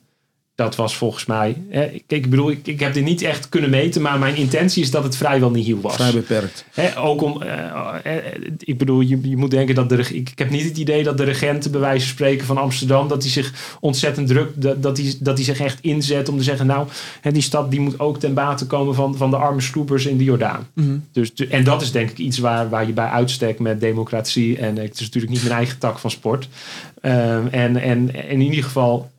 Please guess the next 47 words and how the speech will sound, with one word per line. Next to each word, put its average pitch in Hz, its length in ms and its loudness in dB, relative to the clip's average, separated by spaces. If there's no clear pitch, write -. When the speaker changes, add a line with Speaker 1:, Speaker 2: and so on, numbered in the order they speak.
Speaker 1:
in, 143 180 0
in 147 200 -4
overheid 135 560 0
iets 131 220 -2
in 143 160 -4
kan 131 160 2
betekenen. 117 460 0
Speaker 2:
Laten 156 300 2
Speaker 1:
Ja. 185 60 4
Speaker 2:
we 185 60 2
dat 180 140 0
aan 165 100 2
het 147 140 0
einde, 156 320 0
eind-, 127 300 4
Speaker 1:
Ja. 127 160 2
Speaker 2:
eh, 120 140 2
terugtrekken, 123 520 2
Speaker 1:
Ja, 110 60 6
Speaker 2:
de 107 60 2
Speaker 1:
ja. 104 60 2
Speaker 2:
oplossingsgerichtheid. 117 1300 0
Speaker 3:
Nee, 165 120 0
want 175 120 2
inderdaad, 175 380 2
want 165 280 -2
wat 147 200 -2
Hans 170 200 0
de 156 80 0
Geus 175 300 2
zegt 135 220 0
in 139 200 0
zijn 143 140 0
boek 143 340 -2
Hoe 147 200 4
ik 131 80 0
een 131 60 0
huisjesmelker 135 580 0
werd, 127 280 0
is - 280 0
ook 147 160 0
het 151 100 0
idee 135 360 2
dat 127 280 0
een 135 160 0
overheid 165 720 -2
en 123 320 -4